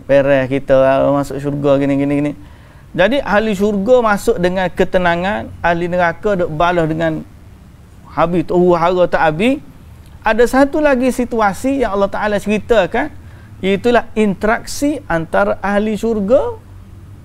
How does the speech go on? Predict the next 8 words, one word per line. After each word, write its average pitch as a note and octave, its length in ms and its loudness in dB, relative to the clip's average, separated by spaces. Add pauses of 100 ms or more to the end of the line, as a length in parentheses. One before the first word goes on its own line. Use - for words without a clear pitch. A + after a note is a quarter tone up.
(120)
dengan D#3 320 -2
ahli C#3+ 260 -2
neraka. A#2 380 -6 (720)
Sama-sama B3 640 0
ahli B3 240 4
neraka, C4+ 480 4
kita G3+ 240 0
tahu. B2 240 -2